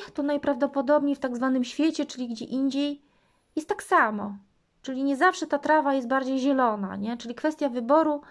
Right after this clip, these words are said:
może być podyktowana po prostu tylko i wyłącznie chęcią zmiany i nawet tu nie musi być nic więcej. Ale oczywiście motywy są tutaj u, u Was różne. Więc zobaczymy, mm,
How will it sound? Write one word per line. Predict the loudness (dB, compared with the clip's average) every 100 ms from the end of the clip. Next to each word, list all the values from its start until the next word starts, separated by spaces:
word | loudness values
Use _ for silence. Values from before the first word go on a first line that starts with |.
| -20 _ _ _ _ _ -4
może | 2 2 2 0
być | 0 -4
podyktowana | -4 -4 -4 -4 -2 0 -2 -4
po | -2
prostu | -2 -2 -4 -6 -8 _ _ -6
tylko | -4 -2
i | -2
wyłącznie | -2 -2 -2 -6
chęcią | -4 -4 -4 -4
zmiany | 0 2 2 0 -4 -8 _ _ _ _ _ -2
i |
nawet | 0 0 0
tu | 0
nie | 0
musi | 0 -2 -4
być | -4 -4
nic | -4
więcej. | -4 -4 -6 -10 -4
Ale | 2 2
oczywiście | 2 -2 -2 -2
motywy | -4 -2 -4 -6
są | -6 -6
tutaj | -8 -10 -10 -10
u, | -12 -10 -6 -4
u |
Was | -4 -2
różne. | 0 0 0 -4 -6 _ _ _ _ -8
Więc | -2 -2 -2 -8
zobaczymy, | -6 -4 -4 -6 -4 -2 -2
mm, | -4 -6 -4 -2 -2 -2